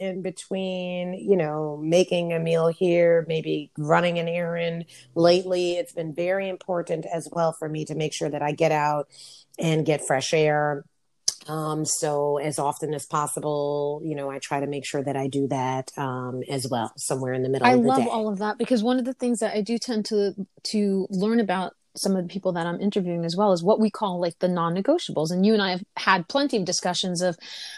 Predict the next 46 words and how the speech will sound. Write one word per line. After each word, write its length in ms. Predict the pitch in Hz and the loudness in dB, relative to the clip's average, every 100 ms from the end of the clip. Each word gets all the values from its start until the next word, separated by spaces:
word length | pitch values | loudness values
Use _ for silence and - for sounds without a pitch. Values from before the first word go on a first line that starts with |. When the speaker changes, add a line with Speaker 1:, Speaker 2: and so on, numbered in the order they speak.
| - | -4
Speaker 2:
um, 300 | 196 180 170 185 | 0 0 -2 0
your, 420 | 202 196 190 185 - _ _ _ _ | 4 4 4 0 -4 _ _ _ _
you 80 | 180 | -6
know, 120 | 185 - _ | -6 -12 _
however 280 | - 220 208 | 0 2 4
many 200 | 208 202 | 4 2
day 200 | 190 185 | 2 0
challenges 540 | 170 226 214 214 202 190 | 2 2 4 2 0 -2
in 100 | 185 | -2
a 60 | |
row 280 | 185 190 190 | -2 0 0
of 80 | 180 | 0
keeping 300 | - 202 196 | -4 -2 -2
you 60 | 190 | -2
on 100 | 185 | -4
track 320 | - 190 - | -2 -2 -2
for 80 | 185 | -6
something 480 | 202 185 196 196 | -4 -4 -4 -4
or 80 | 185 | -4
getting 320 | 175 190 185 | -2 0 0
you 80 | 185 | -2
to 140 | - 202 | -2 -4
commit 260 | 190 190 | -2 -2
to 100 | - | -4
something 500 | 190 185 185 196 190 | -6 -4 -4 -4 -2
or, 260 | 185 175 175 202 | -2 -2 0 0
or 220 | 190 180 | 2 2
allowing 500 | 180 196 196 202 196 | 0 2 2 2 2
you 200 | 190 190 | 2 0
to 160 | - | 0
maybe 300 | 190 190 180 | 0 0 -2
detach 460 | 175 175 - 240 - | -2 -4 0 -2 0
from 120 | 240 | -2
something 560 | 214 214 202 185 202 196 | -2 0 -2 0 -2 -2
to 160 | 196 | -2
allow 280 | 175 190 190 | -4 0 0
you 160 | 196 190 | 2 0
to 40 | |
have 240 | 180 180 175 | 0 -2 -2
more 160 | 190 | -6
productivity 800 | - 180 175 - 311 269 285 277 | 2 4 4 4 4 6 6 6
<laughs> 40 | 285 | 6
and 160 | 233 | 4
time 300 | - 247 254 | 4 2 2
for 120 | 247 247 | -4 -4
yourself. 380 | 240 - 233 | -4 -4 -6